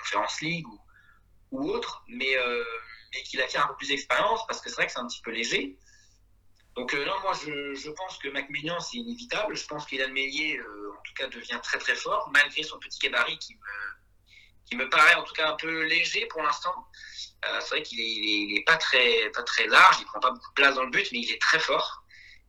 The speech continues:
Il a, en tout cas, des très bons réflexes sur sa ligne, et pareil, au jeu au pied, il est,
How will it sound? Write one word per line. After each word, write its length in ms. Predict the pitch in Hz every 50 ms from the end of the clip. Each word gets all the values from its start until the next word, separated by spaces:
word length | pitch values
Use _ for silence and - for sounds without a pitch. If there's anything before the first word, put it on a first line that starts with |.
| _ -
Il 120 | 104 104
a, 160 | 104 107 104
en 40 | 107
tout 100 | 107 -
cas, 280 | - 143 143 131 117 107
des 120 | 104 104
très 200 | - - - 156
bons 120 | 151 143 135
réflexes 280 | 135 131 - 156 -
sur 100 | - 131
sa 120 | - 131 120
ligne, 260 | 127 143 - - -
et 300 | 127 117 110 104 104 101
pareil, 260 | - 110 123 139 139
au 60 | 123
jeu 160 | 120 120 123
au 40 | 120
pied, 200 | 117 - - 139
il 100 | 131 117
est, 120 | - -